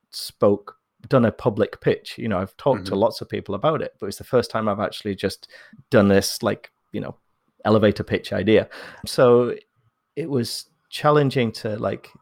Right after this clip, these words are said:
Speaker 1: squeeze everything I wanted to say into ninety-nine minutes, but, um, not,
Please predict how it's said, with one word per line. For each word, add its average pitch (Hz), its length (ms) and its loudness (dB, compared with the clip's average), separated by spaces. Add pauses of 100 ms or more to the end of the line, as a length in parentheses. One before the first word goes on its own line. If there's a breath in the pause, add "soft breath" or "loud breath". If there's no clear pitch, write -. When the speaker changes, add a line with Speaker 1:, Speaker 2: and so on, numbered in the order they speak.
(120)
Speaker 1:
squeeze 135 640 -2
everything 113 340 2
I 107 60 4
wanted 104 380 -2
to - 80 -6
say 98 320 2
into 95 180 -6
ninety-nine 92 400 -6
minutes, 113 300 0
but, - 360 -4 (460 loud breath)
um, 92 640 0
not, - 420 0